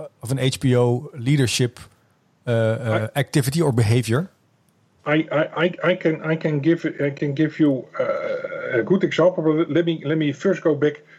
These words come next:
Speaker 2: the fact that, that these are connected, and
Speaker 1: Yeah,
Speaker 2: that, that,
Speaker 1: yeah.
Speaker 2: and I call
Speaker 1: Okay,
Speaker 2: them
Speaker 1: let's do it.
Speaker 2: principles.
Speaker 1: Yeah.
Speaker 2: Uh, and, and how, how did I discover these? And not, not only literature already was talk about it, but I went back,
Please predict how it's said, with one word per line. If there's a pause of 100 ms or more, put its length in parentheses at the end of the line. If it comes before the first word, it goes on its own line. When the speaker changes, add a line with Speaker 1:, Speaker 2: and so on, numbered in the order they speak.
Speaker 2:
the
fact
that,
that
these
are
connected,
and
Speaker 1:
Yeah,
Speaker 2:
that,
that,
Speaker 1:
yeah.
Speaker 2:
and
I
call
Speaker 1:
Okay,
Speaker 2:
them
Speaker 1:
let's
do
it.
Speaker 2:
principles.
Speaker 1:
Yeah. (500)
Speaker 2:
Uh, (100)
and,
and
how,
how
did
I
discover
these? (400)
And
not,
not
only
literature
already
was
talk
about
it,
but (120)
I
went
back,